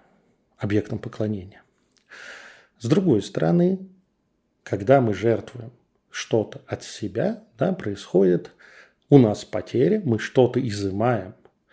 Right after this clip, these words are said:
И это акт, акт уважения, акт почитания и акт передачи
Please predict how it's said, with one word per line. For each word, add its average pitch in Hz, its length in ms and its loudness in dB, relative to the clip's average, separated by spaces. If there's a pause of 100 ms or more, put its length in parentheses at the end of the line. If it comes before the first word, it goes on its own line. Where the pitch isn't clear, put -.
(200)
И 113 100 -4 (140)
это 170 460 4
акт, 113 480 -4 (160)
акт - 680 -4
уважения, 104 1000 0
акт - 420 -8 (120)
почитания 127 840 -2
и - 180 -6
акт 117 360 -2
передачи 107 840 -2